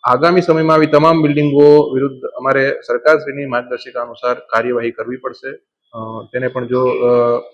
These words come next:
અ, પેલું નહીં થાય, પરમિશન નહીં મળે, તો એમને પણ સીલ કરવા માટે, અ, અમારે કાર્યવાહી કરવી. અ, જેટલી સરકારી બિલ્ડિંગો હોય એમાં સરકારશ્રીની નીતિ, અ, અ, નિયમ અનુસાર ફાયર સેફ્ટી જો જરૂરિયાત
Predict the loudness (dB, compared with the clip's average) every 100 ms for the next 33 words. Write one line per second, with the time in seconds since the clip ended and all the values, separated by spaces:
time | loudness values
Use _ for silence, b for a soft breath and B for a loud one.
0 | -10 -8 -8 -6 -6 -8 -4 -4 -4 -10
1 | -12 -10 -10 -14 -12 -12 -10 -10 -10 -8
2 | -8 -10 -14 -14 -4 -2 -2 -6 -10 -14
3 | b b b -8 -6 -4 -6 -6 -6 -8
4 | -10 -16 -20 _ _ _ -2 0 0 0
5 | 0 0 0 2 2 2 0 0 2 4
6 | 4 4 0 -4 -6 0 0 -2 -10 -10
7 | -10 -10 -8 -8 0 2 2 2 -2 -4
8 | -6 -8 -12 -14 -6 -4 -4 -4 -6 -6
9 | -12 -10 -6 -6 -6 -2 0